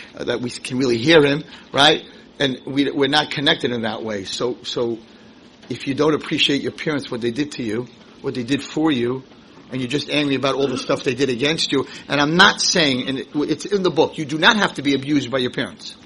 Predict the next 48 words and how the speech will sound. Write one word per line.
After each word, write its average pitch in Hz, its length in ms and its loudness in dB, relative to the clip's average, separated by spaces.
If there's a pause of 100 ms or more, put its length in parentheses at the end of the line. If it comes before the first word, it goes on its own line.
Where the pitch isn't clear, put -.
(800)
Halachically, 143 800 4 (240)
if 127 100 -8
you 208 120 0
call 208 260 10
your 160 140 8
parents 143 480 4
and 139 180 0
then 156 140 6
they 160 100 6
start 160 260 2
yelling 170 280 6
at 131 180 2
you 131 160 0
and 131 80 -2
every, 143 140 2
then 151 180 2
you 165 60 2
have 156 80 0
to - 80 -6
go, 160 80 4
you 156 320 2
have 151 100 0
to - 100 -14
start 147 220 -2
taking 156 240 -4
medicine, 156 460 -2 (320)
and 135 100 -2
they, 139 120 0
or 143 180 6
they, 143 120 6
they 143 140 2
put 170 260 0
you 170 60 -2
down 165 320 8
and 127 100 0
they're 131 80 2
always 156 220 4
putting 147 220 -2
you 147 80 -4
down, 120 240 0
or 139 100 4
they 175 80 6
hit 202 300 -2
you, 135 100 4
or 123 80 2
they're 127 140 0
abusing 151 400 0
you, 135 160 0